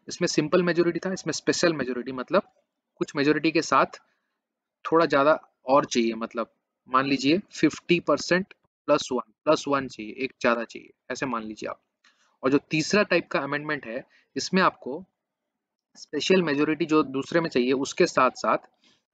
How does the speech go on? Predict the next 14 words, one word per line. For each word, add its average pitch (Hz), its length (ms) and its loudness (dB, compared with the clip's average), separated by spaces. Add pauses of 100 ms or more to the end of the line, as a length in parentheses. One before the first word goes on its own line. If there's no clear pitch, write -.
(100)
ठीक 170 120 0
है, 120 140 -2 (800)
अ, 127 520 2 (1040)
एक, 180 280 6 (1080)
एक 170 220 4
भाग 143 300 2
से, - 180 -6
मतलब 139 420 0
वन 147 320 -2
हाफ 143 300 4
से - 220 0
ज़्यादा 120 440 0 (520)
जो 143 180 0
हमारे 139 400 0